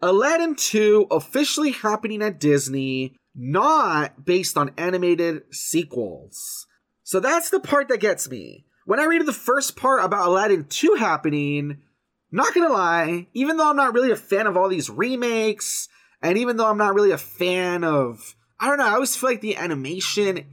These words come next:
like, the animated version is usually better. When I read that Aladdin two was happening, I gotta admit I was kind of down for it, because I do feel like the, uh, the animated, you know, Aladdin sequels,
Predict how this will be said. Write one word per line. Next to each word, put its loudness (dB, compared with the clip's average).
like, -2
the 0
animated 0
version 0
is -4
usually -6
better. 0
When 0
I 4
read 2
that 2
Aladdin 2
two -4
was 0
happening, 0
I 0
gotta 0
admit -2
I 2
was 2
kind -2
of -2
down 2
for 2
it, 2
because 0
I 0
do 0
feel -2
like 0
the, 0
uh, -2
the -2
animated, 2
you -2
know, 2
Aladdin 0
sequels, 2